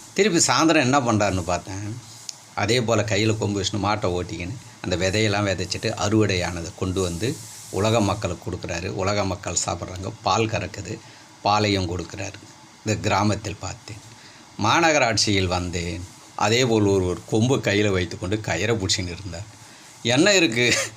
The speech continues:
என்ன பிடிச்சிங்கிறாருன்னு?" பார்த்தா, முன்னாடி நாய் இருக்கு. நாயை ஓட்டி கொண்டு போகிறார். சரி, என்னதான் பண்ணுது? போயிட்டு திருப்பி வரும்போது பார்த்தா, அவரை என்ன பண்றாருன்னா, அதே போல கொம்பு வச்சுங்கிறாரு.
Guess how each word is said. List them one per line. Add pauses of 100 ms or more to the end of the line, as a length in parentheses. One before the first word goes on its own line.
(300)
என்ன
பிடிச்சிங்கிறாருன்னு?"
பார்த்தா,
முன்னாடி
நாய்
இருக்கு. (640)
நாயை
ஓட்டி
கொண்டு
போகிறார். (200)
சரி,
என்னதான்
பண்ணுது? (400)
போயிட்டு
திருப்பி
வரும்போது
பார்த்தா,
அவரை
என்ன
பண்றாருன்னா,
அதே
போல
கொம்பு
வச்சுங்கிறாரு.